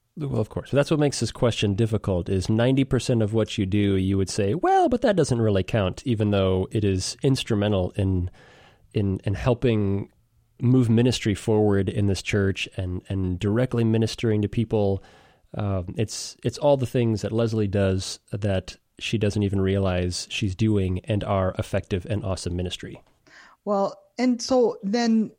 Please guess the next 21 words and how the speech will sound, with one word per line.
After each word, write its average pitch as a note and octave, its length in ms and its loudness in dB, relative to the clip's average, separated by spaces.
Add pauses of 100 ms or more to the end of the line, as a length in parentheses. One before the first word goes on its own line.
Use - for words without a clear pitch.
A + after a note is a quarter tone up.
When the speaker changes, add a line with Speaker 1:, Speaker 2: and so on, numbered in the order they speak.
(140)
Speaker 2:
looking A3 460 -2
at G3 100 -4
that, G3+ 280 -2
then G3 280 0
I F#3 140 -2
am G3+ 220 0
a G3 40 0
support - 600 -2
to E3+ 360 -2
all C4+ 260 2
the G#3+ 120 -2
ministries D3+ 640 -6
here D#3+ 220 -4
because F3 540 -4 (920)
I F3 120 -2
help E3+ 320 -2
with E3 260 -4
printing F#3 600 -2
and E3 160 -6
cutting F3 680 -4
and, D#3 440 -4